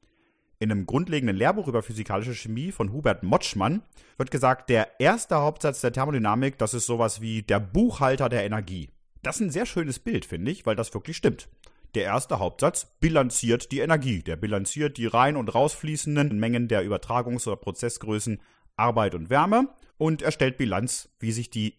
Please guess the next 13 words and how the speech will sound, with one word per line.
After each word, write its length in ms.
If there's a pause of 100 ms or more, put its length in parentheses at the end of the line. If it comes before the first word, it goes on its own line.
innere 320
Energie 340
des 160
Systems 560
dabei 260
ändert. 380 (480)
Wir 120
haben 120
ja 120
in 60
unserer 240
allerersten 500
Lerneinheit 640